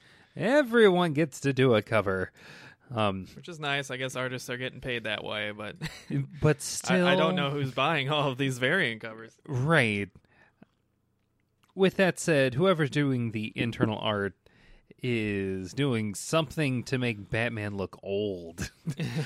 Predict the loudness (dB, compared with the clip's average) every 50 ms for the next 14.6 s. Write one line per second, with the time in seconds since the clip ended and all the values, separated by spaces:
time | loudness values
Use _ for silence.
0 | -4 -6 -8 -8 -8 -10 -12 -12 -14 -18 -18 -20 -20 -20 -20 _ _ _ -4 -2
1 | 0 0 2 2 2 2 0 0 0 2 2 4 2 2 0 0 0 0 0 -2
2 | -2 -2 0 0 0 0 2 2 0 -2 -2 -2 -4 -4 -2 0 0 0 0 0
3 | -4 -4 -2 -2 -2 -2 -4 -6 -10 -14 -6 -4 -4 -2 -2 -2 -4 -4 -2 -2
4 | -2 -2 -2 0 0 0 2 0 -2 -4 -4 -4 -4 -4 -6 -6 -6 -4 -4 -4
5 | -4 -6 -8 -6 -6 -4 -4 -4 -6 -8 -10 -12 -12 -10 -10 -10 -12 -10 -6 -2
6 | 0 2 2 2 2 0 -2 -4 -6 -8 -10 -12 -14 -16 -16 -18 -18 _ _ -8
7 | -6 -6 -4 -4 -2 -2 -2 -2 0 0 0 0 0 0 -2 -2 -6 -8 -8 -8
8 | -10 -8 -8 -6 -6 -8 -10 -14 -14 -12 -12 -10 -10 -12 -12 -6 -4 -4 -2 -2
9 | -2 0 0 2 2 2 2 0 0 0 0 -2 -2 -4 -4 -4 -2 -2 -2 -2
10 | -2 -4 -6 -8 -8 -6 -6 -8 -8 -8 -10 -12 -12 -10 -12 -10 -8 -8 -6 -6
11 | -4 -4 -4 -6 -6 -8 -8 -12 -14 -12 -12 -10 -10 -10 -10 -12 -12 -14 -12 -10
12 | -8 -8 -8 -10 -14 -18 -20 _ _ _ -20 -20 _ -20 -18 -16 -16 -16 -16 -16
13 | -18 -18 -18 -16 -18 -18 -18 -20 -20 -20 -20 -18 -18 -18 -16 -14 -14 -14 -14 -16
14 | -20 -20 -20 -20 -20 _ _ -20 -20 -20 -20